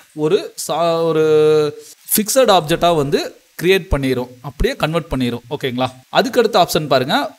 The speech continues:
வைப் அவுட். வைப் அவுட் அப்படிங்கிறது என்னன்னா, ஃபுல்லாவே வந்து அவுட்டர்ல இருந்து ஒரு ஆப்ஜெக்ட் கிரியேட் பண்ற மாதிரி, ஆனா அதுக்குள்ள இருக்கிற ஸ்பேஸ் பாத்தீங்கன்னா ஒரு சாலிட் லேயரா கிரியேட் ஆயிருக்கும்.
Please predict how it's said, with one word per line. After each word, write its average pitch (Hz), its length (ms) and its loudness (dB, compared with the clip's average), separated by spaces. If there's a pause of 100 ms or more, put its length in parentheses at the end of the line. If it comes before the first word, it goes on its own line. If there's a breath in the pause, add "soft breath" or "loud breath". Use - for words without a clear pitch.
வைப் 165 260 2
அவுட். 143 180 4 (300)
வைப் 226 280 4
அவுட் 220 220 8 (280)
அப்படிங்கிறது 165 500 -4
என்னன்னா, 143 360 -4 (220)
ஃபுல்லாவே 214 560 2
வந்து 147 160 0 (240)
அவுட்டர்ல 233 560 2
இருந்து 156 300 -2 (360)
ஒரு 170 140 -2 (600)
ஆப்ஜெக்ட் 185 300 -2
கிரியேட் 175 240 -2
பண்ற 139 260 -4
மாதிரி, 165 160 -4 (200)
ஆனா 214 140 -4 (220)
அதுக்குள்ள 170 360 -6 (100)
இருக்கிற 208 240 -2 (680 soft breath)
ஸ்பேஸ் 247 340 4
பாத்தீங்கன்னா 233 340 -4 (220)
ஒரு 160 160 -2
சாலிட் 214 400 0
லேயரா 165 340 4
கிரியேட் 160 300 0
ஆயிருக்கும். 131 340 -2